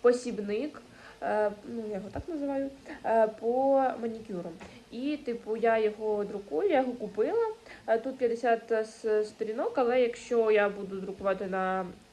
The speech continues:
спочатку парні, потім не парні, то, розуміло, ну, пополам, тобто двадцять п'ять виходить. От.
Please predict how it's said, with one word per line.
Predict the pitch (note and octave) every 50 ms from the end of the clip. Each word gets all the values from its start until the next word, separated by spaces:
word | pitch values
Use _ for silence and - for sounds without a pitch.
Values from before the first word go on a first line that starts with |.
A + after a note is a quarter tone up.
| - -
спочатку | - - - A3 G#3+ G#3+ - - F#3
парні, | F#3 - D4 D#4+ G4 B4 A#4 G4 D#4+
потім | B3+ A#3+ A3+ A3+ A#3 G#3
не | G3+ G3+
парні, | G3+ - D#3+ G4+ G#4 D#4+ C4
то, | - - A3+ C4 C4+ B3+ A#3 - - - E3+ E3+ F3
розуміло, | F3+ F#3 F3 F#3 G3 A3+ C4 B3+ A#3+ A#3
ну, | G#3
пополам, | G3 G3+ F#3+ F#3+ - F#3+ G#3+ B3 B3+ B3+
тобто | - - - -
двадцять | - G3+ G#3 G#3 G#3+ F#3
п'ять | - F3 E3 - -
виходить. | - G#3 - - - - - - - - - - - - - - - - - - - _ - - - _ _ _
От. | G#3 G#3 G3